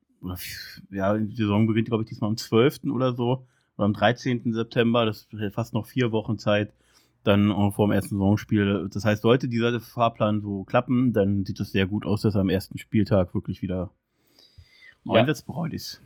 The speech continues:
Speaker 2: Doc Glennon hat seine Fühler ausgestreckt nach Jacksonville und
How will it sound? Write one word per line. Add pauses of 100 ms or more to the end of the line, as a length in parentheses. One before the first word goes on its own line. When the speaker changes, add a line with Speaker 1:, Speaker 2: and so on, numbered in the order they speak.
Speaker 2:
Doc
Glennon
hat
seine
Fühler
ausgestreckt
nach
Jacksonville
und